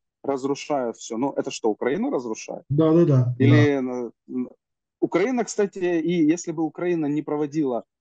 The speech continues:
Speaker 1: этих демократических преобразований и не показывала реальные результаты, ну, поверьте, э, западные б страны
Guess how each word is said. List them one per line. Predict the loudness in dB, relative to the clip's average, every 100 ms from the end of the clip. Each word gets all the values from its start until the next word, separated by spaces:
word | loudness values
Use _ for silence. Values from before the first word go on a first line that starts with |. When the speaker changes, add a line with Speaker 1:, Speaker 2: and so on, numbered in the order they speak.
| _ _
Speaker 1:
этих | -10 -8 -10 -8
демократических | -8 -8 -12 -10 -8 -8 -10 -4
преобразований | -2 0 -4 -4 -2 -2 -2 -4 -8 _ _ _ _ _ -8
и | -6 -2
не | -2
показывала | -2 -6 -4 -2 -2 0 0
реальные | 0 0 -2 -6 -6
результаты, | -8 -8 -8 -4 -2 -2 -6 -8 _ -18
ну, | -6
поверьте, | -4 0 0 -2 -4
э, | -2 -2 -4
западные | -4 -6 -6 -6 -4
б | -6
страны | -8 -4 -4 -4